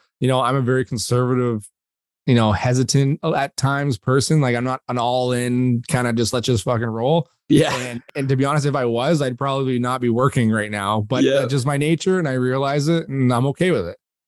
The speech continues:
Speaker 1: you know? So, but yeah, man, it's, it's a powerful thing surrounding yourself with, with people who are ahead of you or years ahead of you.
Speaker 2: Yeah.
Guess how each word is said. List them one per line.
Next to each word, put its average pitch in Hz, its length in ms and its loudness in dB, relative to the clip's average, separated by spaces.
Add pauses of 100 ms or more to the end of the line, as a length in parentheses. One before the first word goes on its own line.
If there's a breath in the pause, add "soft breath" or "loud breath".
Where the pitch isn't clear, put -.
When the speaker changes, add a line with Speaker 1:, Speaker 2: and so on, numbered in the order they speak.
Speaker 1:
you 110 80 6
know? 110 200 4
So, 104 380 0 (160 soft breath)
but 120 100 0
yeah, 123 160 2
man, 110 220 0
it's, 104 260 -2
it's 107 220 0
a - 60 -18
powerful 117 340 0
thing 104 380 2
surrounding 104 360 0
yourself 98 360 -2
with, 98 280 -2 (200)
with 98 160 2
people 110 280 4
who 101 80 4
are 92 320 0 (400)
ahead 120 300 0
of 127 60 4
you 92 240 0
or 90 100 -4
years 107 300 2
ahead 87 160 -2
of 80 80 -6
you. - 140 -8 (260)
Speaker 2:
Yeah. 151 220 2